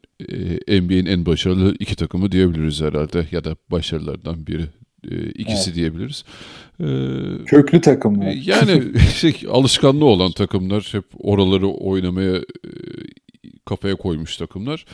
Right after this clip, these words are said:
Speaker 1: E, şu an Boston'ın elinde çok, e, inanılmaz bir, e, nasıl diyeyim, cevher var. E, ve başlarında da bunu işleyebilecek en iyi koçlardan biri var. E,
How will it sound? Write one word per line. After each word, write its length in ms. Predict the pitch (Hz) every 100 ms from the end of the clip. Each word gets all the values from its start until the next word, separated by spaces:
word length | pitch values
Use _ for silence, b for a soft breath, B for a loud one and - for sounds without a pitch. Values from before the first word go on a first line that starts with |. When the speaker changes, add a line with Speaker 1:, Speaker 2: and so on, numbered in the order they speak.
| b b b b b
Speaker 1:
E, 500 | 127 120 123 - -
şu 180 | - -
an 140 | 127 113
Boston'ın 360 | 117 - 131
elinde 380 | 123 120 117 123
çok, 220 | - 117 _ - - _ _
e, 220 | 82 78
inanılmaz 720 | - 95 95 95 95 95 85 82
bir, 260 | 85 69 - _ _ _ _ _ _ _ _ _ -
e, 360 | 80 80 80 80
nasıl 260 | 85 -
diyeyim, 220 | 85 85 80
cevher 420 | 98 92 80 87
var. 400 | 85 123 - - - b b b b b
E, 140 | 82
ve 220 | 92 92 92 -
başlarında 540 | 101 90 - 98 95 101
da 140 | 95
bunu 280 | 104 101 104 _ -
işleyebilecek 680 | 110 - 113 104 98 101 117
en 120 | 104
iyi 120 | 92
koçlardan 680 | 85 87 - 90 85 78 85 76 87
biri 180 | 78
var. 320 | 101 151 - _ b b b b b b
E, 60 | -